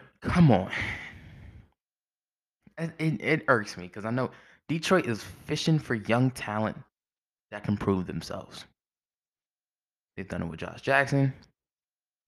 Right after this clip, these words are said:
They did it in the draft with Sadiq Bey. Frank Jackson was sent to the waters before he got a, a shot in Detroit, and now he's having a really good season.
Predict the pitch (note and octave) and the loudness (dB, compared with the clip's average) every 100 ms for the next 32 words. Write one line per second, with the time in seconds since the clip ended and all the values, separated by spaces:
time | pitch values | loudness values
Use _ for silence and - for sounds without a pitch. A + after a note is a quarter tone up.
0 | _ _ - F2+ F#2 F2 F2 F2 F2 F2+ | _ _ -14 -10 -6 -4 -4 -2 -4 -4
1 | - - F2 E2+ - C3 C#3 C#3 C#3 - | -10 -10 -12 -12 0 4 6 6 2 -4
2 | _ _ _ _ _ _ _ _ _ _ | _ _ _ _ _ _ _ _ _ _
3 | _ _ - G2+ F#2+ F#2+ G#2 G#2 G2+ G2+ | _ _ -8 -6 -4 -4 -4 -2 -2 -4
4 | - - - - A2+ - G#2 - G2+ A#2+ | -10 -16 -16 -4 -2 -2 -6 -8 -2 2
5 | C#3+ C3+ C3+ G2+ - E2+ F#2+ A2+ B2+ B2+ | 2 0 -4 -6 -4 -2 -2 2 4 4
6 | - B2+ - C3 B2 B2+ - C#3 G#2+ F#2 | 4 2 4 2 2 0 2 4 4 2
7 | F2+ E2+ G#2+ G#2 G2+ A2+ A2+ A2 - C#3 | -2 -4 -2 -2 0 -2 -2 -2 -2 0
8 | C3+ C3+ | 2 2